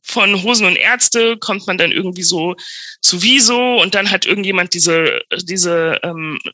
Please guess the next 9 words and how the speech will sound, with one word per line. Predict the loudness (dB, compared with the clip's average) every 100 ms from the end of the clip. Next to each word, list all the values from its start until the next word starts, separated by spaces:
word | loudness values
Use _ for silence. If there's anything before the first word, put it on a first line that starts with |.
| -8
Schlachtrufe-Sampler | -2 0 0 -2 -4 0 2 2 2 0 2 2 2 0
und | -2 0
dann, | 0 0 -2 -2 -4 -20 -8
ne, | -2 0 0
so | -6 -8
wird | -6 -2
das | 0 0
halt | 0 0
irgendwie, | -2 0 -2